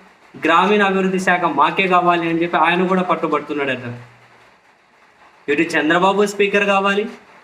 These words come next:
గ్రామీణ అభివృద్ధి శాఖతో పాటు మరికొన్ని కీలకమైన పోర్ట్ఫోలియోలు కావాలి, అటు నితీష్ కుమార్ స్పీకర్ కావాలి,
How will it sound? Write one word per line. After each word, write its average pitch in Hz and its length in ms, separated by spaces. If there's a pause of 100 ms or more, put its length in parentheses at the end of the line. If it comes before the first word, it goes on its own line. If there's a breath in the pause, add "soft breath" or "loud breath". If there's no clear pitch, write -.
(640)
గ్రామీణ 190 380
అభివృద్ధి 185 360
శాఖతో 180 360
పాటు 175 220
మరికొన్ని 170 520
కీలకమైన 170 560
పోర్ట్ఫోలియోలు 160 640
కావాలి, 139 380 (840)
అటు 180 160
నితీష్ 190 420
కుమార్ 220 300 (540)
స్పీకర్ 220 360
కావాలి, 214 420